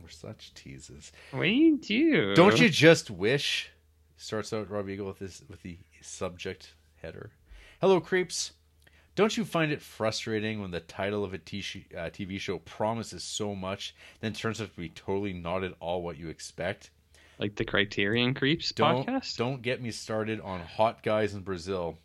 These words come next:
Speaker 1: a searing
Speaker 2: Hmm.
Speaker 1: documentary about Rio de Janeiro sweatshops.
Speaker 2: Hmm.
Speaker 1: This week, I stumbled upon a T V show on I M D B, link enclosed.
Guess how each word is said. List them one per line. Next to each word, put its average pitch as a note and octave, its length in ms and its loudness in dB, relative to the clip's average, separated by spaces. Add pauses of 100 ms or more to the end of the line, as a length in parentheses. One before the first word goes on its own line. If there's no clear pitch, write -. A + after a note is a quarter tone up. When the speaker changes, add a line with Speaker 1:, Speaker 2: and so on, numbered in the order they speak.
(160)
Speaker 1:
a G#2 120 -2
searing A#2+ 480 -4
Speaker 2:
Hmm. G#2+ 60 -8
Speaker 1:
documentary G#2 680 0
about F2 400 -4
Rio G2+ 320 0
de F#2 180 -4
Janeiro F#2 500 -4
sweatshops. - 880 -8 (640)
Speaker 2:
Hmm. B2 120 -2
Speaker 1:
This C3+ 440 4
week, G#2 380 -2
I A2+ 160 2
stumbled B3+ 360 -4
upon G#3+ 380 0
a G3 60 0
T E3+ 220 -4
V G3+ 180 -2
show D3 260 2
on C3 260 0
I F#2 220 -2
M G#2 140 0
D G#2 140 0
B, G#2+ 380 -2 (240)
link E2 320 -10
enclosed. E2+ 840 -6